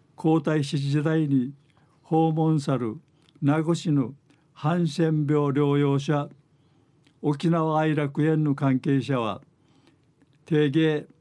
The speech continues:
半世紀名の交流を、知能のことのごとし、振り返り、振り返りみそうち、九十の三月に沖縄最後の訪問先となたる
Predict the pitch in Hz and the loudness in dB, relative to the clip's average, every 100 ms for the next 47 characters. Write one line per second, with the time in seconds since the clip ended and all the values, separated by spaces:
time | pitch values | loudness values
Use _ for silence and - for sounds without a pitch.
0 | _ _ _ - 175 180 185 170 143 160 | _ _ _ -4 0 0 2 2 2 0
1 | 156 147 135 131 135 _ _ _ _ _ | 2 2 2 0 -4 _ _ _ _ _
2 | - 160 160 147 147 143 139 131 - _ | -2 2 2 2 2 2 2 -2 -8 _
3 | _ _ - 180 180 175 170 170 165 147 | _ _ -2 0 2 2 0 0 -4 0
4 | 147 151 135 135 127 - - _ _ _ | 0 2 -2 -2 -6 -6 -20 _ _ _
5 | _ _ 160 147 143 151 151 147 135 123 | _ _ 0 0 0 0 2 2 -2 -6
6 | 120 - - _ _ 147 143 143 156 147 | -10 -12 -16 _ _ -2 0 2 2 2
7 | 156 139 151 120 - 110 95 _ _ _ | 0 0 -2 -2 -4 -6 -6 _ _ _
8 | _ _ _ _ _ _ _ _ - 165 | _ _ _ _ _ _ _ _ -2 0
9 | 170 180 160 170 160 160 151 147 135 120 | 2 0 0 -2 0 0 -2 0 0 -2
10 | 139 _ _ _ _ - 147 170 175 170 | -6 _ _ _ _ -4 0 0 0 0
11 | 156 160 185 165 151 127 110 135 139 135 | 0 -2 -2 0 0 0 -2 -2 0 2
12 | 139 135 143 139 131 120 117 123 120 | 2 2 -2 -2 -2 -2 -2 -4 -4